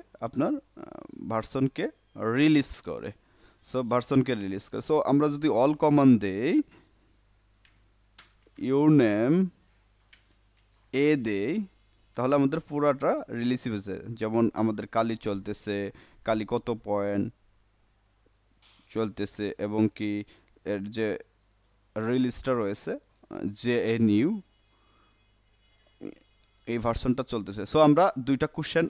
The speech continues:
সলভ করে ফেললাম। একটা হচ্ছে, "What is O S are running?" আহ, এবং কি, "What is kernel version?" ওকে?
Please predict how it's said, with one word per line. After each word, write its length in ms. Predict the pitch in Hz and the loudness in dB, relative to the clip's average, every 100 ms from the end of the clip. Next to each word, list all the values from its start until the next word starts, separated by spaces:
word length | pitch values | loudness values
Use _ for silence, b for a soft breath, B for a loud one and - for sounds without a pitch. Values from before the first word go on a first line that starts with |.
| - | -2
সলভ 220 | - 135 - | 0 0 0
করে 160 | 110 | -2
ফেললাম। 280 | 98 98 101 | -2 -4 -2
একটা 160 | 113 143 | -2 -2
হচ্ছে, 120 | 135 | -2
"What 420 | 107 120 127 160 | 2 2 2 0
is 100 | 156 - | -2 -2
O 200 | 127 131 | 2 2
S 40 | 151 | 2
are 40 | 135 | 2
running?" 640 | 127 110 123 160 254 320 b b b b b b _ | 4 4 6 8 8 6 b b b b b b _
আহ, 540 | - 110 107 104 98 98 - - | -2 0 2 0 -2 -8 -18 -4
এবং 200 | 120 135 - | 4 4 4
কি, 140 | 202 | -2
"What 180 | 175 123 | -2 2
is 340 | 123 151 214 - - - | 2 2 -2 -2 -10 2
kernel 500 | 127 123 139 226 156 | 6 8 6 4 2
version?" 440 | 123 131 - 80 - _ _ _ _ _ _ _ | 0 0 -4 -6 -8 _ _ _ _ _ _ _
ওকে? 340 | - - 190 | -10 0 0